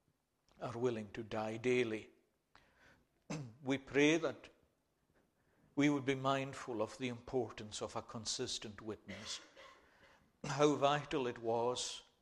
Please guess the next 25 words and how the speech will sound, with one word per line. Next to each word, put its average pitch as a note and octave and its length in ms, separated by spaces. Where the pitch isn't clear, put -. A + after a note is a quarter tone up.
really B2+ 560
for A#2 200
the A2 100
cause B2+ 440
of A2 180
God G2+ 360
that G#2+ 180
these A#2+ 360
three B2 280
men A2+ 260
just A#2+ 360
did B2+ 280
stand A2 840
and G#2+ 200
did G#2+ 240
not F#2 360
bow. G2+ 260
We C3 180
are C3 120
even D3 320
speaking D3 580
about B2+ 420
them A#2 120
this A2 240
morning A2 420